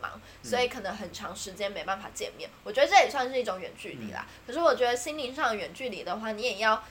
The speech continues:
Speaker 1: 想想看说，什么时候可以安排一次见面这样子，
Speaker 2: 嗯。
Speaker 1: 不然的话，两三个月都不见面的话，那为什么要交男女朋友？
Speaker 2: 嗯。
Speaker 1: 我自己觉得啦。
Speaker 2: 嗯。
Speaker 1: 但如果物理上的距离，就是可能就真的是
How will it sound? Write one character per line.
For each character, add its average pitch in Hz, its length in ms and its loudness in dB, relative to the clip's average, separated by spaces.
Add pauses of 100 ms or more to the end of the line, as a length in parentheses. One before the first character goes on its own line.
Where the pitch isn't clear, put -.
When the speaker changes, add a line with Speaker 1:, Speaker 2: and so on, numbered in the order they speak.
Speaker 1:
想 185 240 -2
想 214 280 -2
看 214 340 0
说， 185 480 -2 (560)
什 - 180 -4
么 185 120 -2
时 202 180 -4
候 247 200 0
可 254 120 -4
以 220 40 2
安 214 260 2
排 170 240 -2
一 175 100 -8
次 208 240 -8
见 - 360 -4
面 196 200 -8
这 - 80 -8
样 220 180 -8
子， 196 100 -12
Speaker 2:
嗯。 - 100 -18
Speaker 1:
不 330 80 4
然 254 120 10
的 254 120 -2
话， 262 260 4
两 214 180 4
三 262 200 4
个 247 140 4
月 254 140 6
都 240 140 2
不 208 140 -8
见 214 240 -2
面 226 180 -4
的 170 140 -8
话， 202 340 4 (120)
那 240 200 8
为 233 180 6
什 214 140 -2
么 92 140 -12
要 185 160 0
交 160 320 -4
男 87 160 -10
女 170 160 -14
朋 220 180 -14
友？ - 100 -10
Speaker 2:
嗯。 208 80 -10 (140)
Speaker 1:
我 214 140 4
自 285 180 -4
己 220 180 -6
觉 147 220 -4
得 160 180 -2
啦。 - 200 -2
Speaker 2:
嗯。 - 100 -14
Speaker 1:
但 349 200 8
如 302 60 2
果 269 140 8
物 339 200 4
理 240 160 -2
上 240 260 4
的 202 80 -6
距 220 240 -4
离， 175 140 -8
就 214 140 0
是 233 120 -4
可 254 100 -12
能 170 220 -6
就 247 160 0
真 240 160 2
的 208 140 2
是 202 320 -2